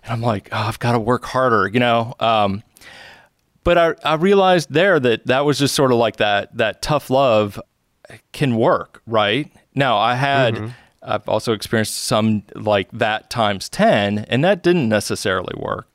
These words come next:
Speaker 1: I was lucky that I was able to work with, uh, Rich Clarkson for a while, who had been a longtime newspaper photographer and eventual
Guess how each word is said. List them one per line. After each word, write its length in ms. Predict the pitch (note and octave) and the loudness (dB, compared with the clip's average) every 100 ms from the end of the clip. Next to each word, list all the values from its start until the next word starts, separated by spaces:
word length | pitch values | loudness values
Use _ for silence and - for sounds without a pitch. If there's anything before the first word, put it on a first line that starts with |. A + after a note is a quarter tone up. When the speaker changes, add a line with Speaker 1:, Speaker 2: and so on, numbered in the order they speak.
| _ _ _ - | _ _ _ -2
Speaker 1:
I 40 | |
was 120 | B2+ B2+ | 0 2
lucky 460 | D3+ E3+ C#3+ C3+ | 0 2 2 2
that 180 | A2 A#2 | 0 2
I 80 | A#2 | 4
was 140 | A#2 | 2
able 100 | B2+ | -2
to 80 | A#2+ | -2
work 240 | A2+ A#2+ - | -2 -2 -2
with, 160 | A2 G#2 | 0 2
uh, 260 | F#2+ G2 - | 2 0 -4
Rich 180 | A2+ - | -8 -6
Clarkson 480 | C3 C3 - D3 | -2 -2 -2 -4
for 140 | C#3 D3 | -2 0
a 40 | |
while, 360 | C#3+ C#3 C#3+ C#3+ | 0 2 2 0
who 220 | - B2 | 0 0
had 180 | A#2 G2+ - | 0 -2 -4
been 160 | G#2+ | -2
a 180 | G2 F#2+ | 0 -2
longtime 440 | G#2+ A#2 A2+ A#2+ A2+ | 0 0 0 0 0
newspaper 400 | A2+ B2+ A2+ A2+ | 0 -2 -4 -6
photographer 680 | - A2 A2 - A2 G#2+ | -2 -2 -2 -2 0 0
and 140 | G2 G2 - - - - _ | -2 -6 -16 -20 -20 -20 _
eventual 640 | G#2+ G#2+ - G#2+ G#2 G2+ | -8 -4 0 2 2 -2